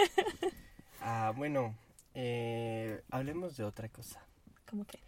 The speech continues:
Speaker 2: Eh, cuéntanos tu relación con los podcasts, querida Esther.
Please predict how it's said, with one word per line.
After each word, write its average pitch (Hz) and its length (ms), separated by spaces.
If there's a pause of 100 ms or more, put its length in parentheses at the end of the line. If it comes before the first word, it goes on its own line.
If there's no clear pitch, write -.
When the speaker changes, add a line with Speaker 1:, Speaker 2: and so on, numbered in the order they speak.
(540)
Speaker 2:
Eh, 123 340
cuéntanos - 440
tu - 80
relación 131 400
con 127 140
los 135 120
podcasts, - 440
querida 104 260
Esther. - 240